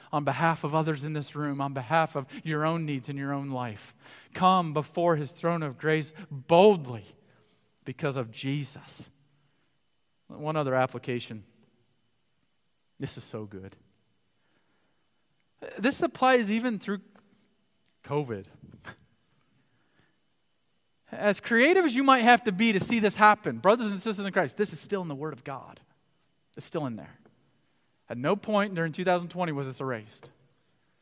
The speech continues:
Obviously, uh, through technology, we get creative with some of these things, but here's what God's Word says. Verse twenty-four, "And let us consider how to stir up." <laughs> That's the word for provoke or stimulate or kindle or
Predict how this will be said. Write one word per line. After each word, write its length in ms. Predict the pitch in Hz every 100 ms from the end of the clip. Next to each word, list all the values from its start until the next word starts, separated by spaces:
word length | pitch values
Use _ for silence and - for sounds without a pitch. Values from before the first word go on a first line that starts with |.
| _ _ _
Obviously, 580 | 120 139 165 - 202 208
uh, 180 | 175 131
through 220 | - 131 113 - -
technology, 560 | 143 139 143 170 180
we 140 | 180 160
get 220 | 165 160
creative 340 | 175 165 165
with 120 | 165 160
some 180 | 170
of 60 | 165
these 180 | 170 160
things, 340 | 175 180 190
but 160 | 160 143
here's 440 | - 247 262 208
what 240 | 170 202 - 160 _
God's 540 | - 196 196 190 143 - -
Word 340 | 131 117 98
says. 440 | - 107 71 - _ _ _ _ _ _ _ _ _ _ _ _ _ _ -
Verse 160 | 151
twenty-four, 600 | - 165 160 - 139 104 104 _ _ _ _ _ -
"And 120 | 139
let 200 | 143 185
us 140 | 175
consider 520 | - 160 - 185 170
how 240 | 143 165 156
to 220 | - 156 123
stir 520 | - - 196 175 160
up." 280 | 143 - -
<laughs> 1600 | - - - - _ _ _ _ _ _ _ _ _ _ _ -
That's 120 | 170
the 60 | 185
word 160 | 190
for 120 | - 180
provoke 540 | - 151 175 180 -
or 60 | 135
stimulate 540 | - 196 185 151 123
or 80 | 123
kindle 580 | - 196 190 156 120 -
or 240 | 143 123